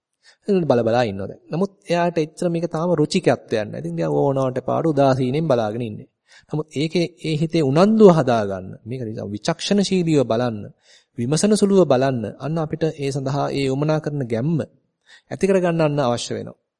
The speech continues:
ඊට පස්සේ මේකේ කොයිතරම් මේකෙන් යම්,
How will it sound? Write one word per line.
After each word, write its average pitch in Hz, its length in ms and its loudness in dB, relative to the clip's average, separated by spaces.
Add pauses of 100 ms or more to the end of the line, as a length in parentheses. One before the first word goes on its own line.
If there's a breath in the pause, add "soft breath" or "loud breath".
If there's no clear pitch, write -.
(300 soft breath)
ඊට - 180 -8
පස්සේ 202 240 2
මේකේ 175 380 0
කොයිතරම් 175 560 -2
මේකෙන් 165 420 -2 (420)
යම්, 147 220 -4